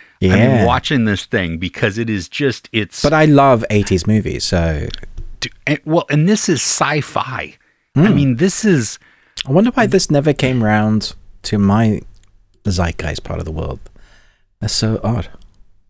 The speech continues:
Speaker 2: Yeah, how did
Speaker 1: Eighty-four.
Speaker 2: you
Speaker 1: Might have
Speaker 2: Okay,
Speaker 1: not
Speaker 2: so
Speaker 1: just
Speaker 2: we're
Speaker 1: been popular in South Africa at the time, so it just didn't come round.
Speaker 2: Uh, maybe.
Speaker 1: Yeah.
Speaker 2: But okay, so we're gonna have to, yeah,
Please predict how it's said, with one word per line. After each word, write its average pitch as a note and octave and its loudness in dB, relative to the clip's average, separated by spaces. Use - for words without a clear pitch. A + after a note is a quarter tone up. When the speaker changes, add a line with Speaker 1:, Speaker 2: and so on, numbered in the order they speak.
Speaker 2:
Yeah, - -14
how C3 -2
did E3 -2
Speaker 1:
Eighty-four. G3 2
Speaker 2:
you C3+ -2
Speaker 1:
Might G#2+ 4
have - 2
Speaker 2:
Okay, D3+ 0
Speaker 1:
not D3 2
Speaker 2:
so C#2+ -10
Speaker 1:
just A2 2
Speaker 2:
we're A#2 -2
Speaker 1:
been A#2 4
popular A2+ 2
in F2 0
South E2 -4
Africa F2+ -4
at D#2+ -4
the D#2 -6
time, E2 -4
so - -6
it D#2 -8
just - -10
didn't D#2 -6
come D#2+ -4
round. F2 -2
Speaker 2:
Uh, G#2 -8
maybe. A2+ 2
Speaker 1:
Yeah. F2+ 0
Speaker 2:
But F2 -2
okay, D#2+ -6
so - -6
we're G2+ 2
gonna G#2+ -2
have G2 -4
to, D#2+ -4
yeah, E2+ -6